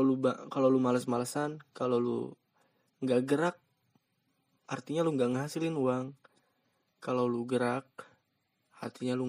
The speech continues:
ngasilin uang dan lu bisa makan. Jadi, kita tunggu aja waktunya kapan. Kita tunggu aja,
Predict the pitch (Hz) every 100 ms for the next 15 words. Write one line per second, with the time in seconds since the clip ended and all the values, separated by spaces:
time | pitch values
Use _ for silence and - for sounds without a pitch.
0 | 117 117 123 117 120 120 120 113 117 113
1 | 107 107 - 117 135 - _ _ _ _
2 | _ 143 139 123 113 - _ - 131 127
3 | 151 151 147 139 165 175 175 _ - 127
4 | 123 139 135 131 127 131 139 147 - _
5 | _ _ _ - 139 151 151 139 127 127
6 | 131 131 127